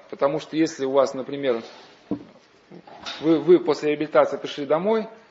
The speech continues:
ну там какой-то там порно-журнал, там еще что-то, он может просто где-то лежать, но может запустить э, цепочку, да, тех процессов, которые еще не до конца изжиты, да,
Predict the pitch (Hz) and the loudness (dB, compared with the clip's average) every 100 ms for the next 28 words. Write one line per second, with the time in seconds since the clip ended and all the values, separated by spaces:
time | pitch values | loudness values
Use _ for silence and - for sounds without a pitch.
0 | _ _ - 139 156 139 135 - 131 170 | _ _ -16 0 0 0 -4 -4 -4 0
1 | 156 135 131 160 202 196 139 - 147 - | 0 0 -6 0 0 0 -4 -8 -12 -10
2 | 123 139 143 180 165 190 185 143 135 135 | -8 -8 -4 -4 -2 0 0 0 -6 -6
3 | 139 143 139 101 - - - _ _ _ | -6 0 0 0 -4 -18 -20 _ _ _
4 | _ _ 135 147 185 196 143 135 - 151 | _ _ -8 -4 0 0 0 -4 -4 -4
5 | 190 190 - - - - _ _ _ 92 | -4 -6 -12 -20 -20 -20 _ _ _ -12
6 | 123 120 117 - 147 185 180 135 123 151 | -8 -6 -8 -12 2 2 2 -2 0 4
7 | 170 - - 147 143 202 202 156 139 147 | 4 2 -2 -2 0 -2 -2 -4 -4 -4
8 | 139 143 143 147 156 160 156 131 131 208 | -6 -6 -10 -4 -2 0 0 0 0 -6
9 | 143 123 156 - | -4 0 0 -2